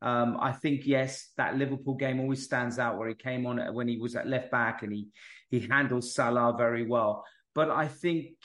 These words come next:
Kiwior seems the type of, he's more left-sided anyway. Um, and, um, I think can do a better job in terms of inverting himself in that,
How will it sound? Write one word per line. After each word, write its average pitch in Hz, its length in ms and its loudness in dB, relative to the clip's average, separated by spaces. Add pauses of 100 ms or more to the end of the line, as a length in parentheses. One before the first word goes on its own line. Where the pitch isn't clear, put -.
Kiwior 147 540 2
seems 139 420 -2
the 135 80 -4
type 131 380 -2
of, 127 100 -4
he's 147 420 -2
more 147 300 2
left-sided 127 680 0 (100)
anyway. 131 720 0
Um, 123 600 0 (440)
and, 170 240 2
um, 175 340 2
I 147 120 -2
think 196 300 -8
can 165 180 -2
do 165 220 6
a - 140 -2
better 151 300 4
job 143 420 2
in 131 120 0
terms 127 460 -4
of 117 120 -4
inverting 123 580 2
himself 113 520 -4
in 113 80 -4
that, 113 160 -6